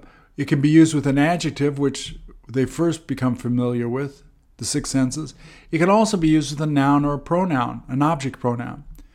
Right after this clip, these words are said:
So, "It looks like Korean food." "It tastes like that." "It smells like kimchi." Uh, "she sounds like her mother."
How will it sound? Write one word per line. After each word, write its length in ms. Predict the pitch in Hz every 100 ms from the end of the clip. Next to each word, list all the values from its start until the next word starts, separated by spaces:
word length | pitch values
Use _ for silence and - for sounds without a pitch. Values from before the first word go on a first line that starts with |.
| - - -
So, 480 | - 143 139 131 - - - -
"It 100 | 151
looks 300 | 151 170 -
like 400 | 165 160 156 -
Korean 540 | - - 175 180 160 131
food." 440 | - 120 120 - - _ - - - - - - - - - - - -
"It 200 | 151 147
tastes 340 | 175 180 170
like 360 | 160 151 147 131
that." 440 | 156 147 123 - - -
"It 140 | 127 -
smells 460 | 156 165 170 131
like 420 | 147 151 143 -
kimchi." 720 | - - 175 156 - 113 107 - _ _ - - - - - _ _
Uh, 280 | 123 123 123
"she 320 | - - 190 190
sounds 480 | - 160 160 156
like 380 | 143 139 139 143 - - -
her 140 | 156 151
mother." 540 | 160 165 131 110 117